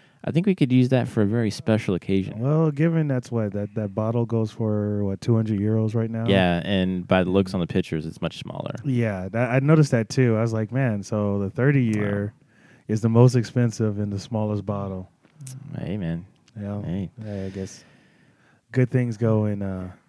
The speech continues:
Speaker 2: small packages. So,
Speaker 1: Well,
Speaker 2: uh,
Speaker 1: that's what she tells me.
Speaker 2: <laughs> Jeez. So, uh, to kick this off, uh, we're, we're gonna be talking about, uh, Star Wars, and so we're gonna, I propose a toast,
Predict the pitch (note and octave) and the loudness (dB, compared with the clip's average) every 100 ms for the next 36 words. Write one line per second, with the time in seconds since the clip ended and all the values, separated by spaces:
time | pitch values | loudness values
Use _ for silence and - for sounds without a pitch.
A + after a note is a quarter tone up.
0 | - - A2 G#2+ G2+ G2 - G#2 G2 F#2 | -18 -8 -4 -4 -4 -6 -8 -10 -8 -8
1 | F#2 F#2 _ - _ _ _ _ _ - | -10 -12 _ -20 _ _ _ _ _ 8
2 | C3+ B2+ A#2 A2 G#2 - G2 G2+ F#2+ F2 | 10 12 10 8 6 4 0 4 4 4
3 | F2+ F#2+ - - - - - - - - | 0 -4 -12 -12 -10 -8 -10 -10 -14 -20
4 | - - - E2+ G2 _ - - - - | -20 -20 -18 -18 -20 _ -20 -20 -20 -20
5 | - - C3 C3 B2 A#2 A2+ A2 G#2+ G#2 | -16 6 10 12 10 8 6 4 2 -2
6 | - C#3 B2+ B2 A2 A2 G#2+ - G#2+ G2+ | 0 0 2 0 2 2 0 -2 -4 -2
7 | G#2 G2+ G#2 G#2+ A2 A2+ A#2+ A2 A2 G#2+ | -2 0 0 0 0 0 2 2 0 0
8 | G#2 - _ _ _ _ _ _ _ _ | -4 -8 _ _ _ _ _ _ _ _
9 | B2 A2 - A2 G#2+ G#2 G#2+ - B2 - | -2 0 0 -2 -2 -2 -4 -6 -12 -4
10 | B2 A2 G#2+ A2 G#2+ G#2 G#2+ G#2+ G2+ G#2 | 0 2 4 4 4 0 -4 -6 -6 -6
11 | G#2 - A2+ G#2 G#2 G2+ G2+ G2+ A2 A2+ | -8 -4 0 2 2 2 0 0 0 0
12 | A2 G#2 G#2 - G#2 B2+ A#2 A2 - C3 | -4 -4 -6 -6 -2 2 2 0 -4 2
13 | C#3 C#3+ - | 2 0 -6